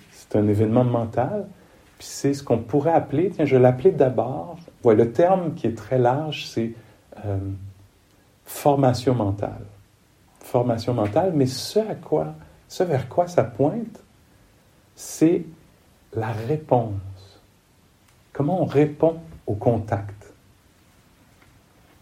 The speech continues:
Alors, il y a le contact, comment on perçoit la chose, qui est vue, entendue, ressentie. Il y a comment elle nous touche, j'aime, j'aime pas, c'est agréable, c'est désagréable.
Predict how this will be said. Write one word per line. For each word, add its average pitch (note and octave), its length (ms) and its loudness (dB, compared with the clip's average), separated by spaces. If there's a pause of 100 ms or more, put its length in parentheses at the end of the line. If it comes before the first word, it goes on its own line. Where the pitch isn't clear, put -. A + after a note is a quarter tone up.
(160)
Alors, G#2+ 320 0
il G#2 60 0
y G#2 40 6
a G2+ 40 8
le G2+ 120 6
contact, - 800 -2 (300)
comment A#2 280 0
on B2 40 2
perçoit B2+ 540 4
la G#2+ 140 2
chose, G2+ 540 -4 (400)
qui - 140 -8
est - 20 0
vue, G2 440 -4
entendue, G2 680 -4
ressentie. G2 680 -8 (580)
Il G2+ 40 -4
y - 20 -4
a G2+ 80 -6
comment A#2+ 260 2
elle A#2+ 160 6
nous G#2 160 0
touche, F#2+ 520 -2
j'aime, G2+ 400 0
j'aime G2+ 240 -4
pas, G2+ 260 -4
c'est G#2 140 -4
agréable, G2+ 580 0
c'est F#2+ 160 -10
désagréable. G2 840 -6